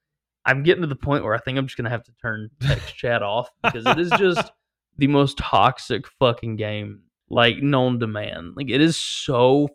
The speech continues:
Speaker 1: fucking toxic. I, I've, I've played this game since twenty sixteen.
Speaker 2: <laughs>
Speaker 1: Jesus Christ, it going free to play brought in just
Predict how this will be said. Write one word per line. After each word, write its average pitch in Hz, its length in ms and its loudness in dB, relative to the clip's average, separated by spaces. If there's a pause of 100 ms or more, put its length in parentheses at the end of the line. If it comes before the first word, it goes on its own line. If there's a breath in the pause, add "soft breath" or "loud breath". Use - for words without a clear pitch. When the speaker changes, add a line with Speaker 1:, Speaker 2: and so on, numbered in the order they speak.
Speaker 1:
fucking 110 360 -8
toxic. 101 560 -10
I, 135 200 2 (100)
I've, 170 320 0 (480)
I've 180 200 4
played 180 260 4
this 175 160 0
game 156 280 0
since 135 280 -8
twenty 131 240 -2
sixteen. 131 680 -6 (160)
Speaker 2:
<laughs> - 420 -18
Speaker 1:
Jesus 160 460 -6
Christ, 117 440 -2
it 147 100 -6
going 175 300 0
free 127 320 -4
to 151 80 2
play 156 260 0
brought 131 360 4
in 123 220 -2
just 123 180 -12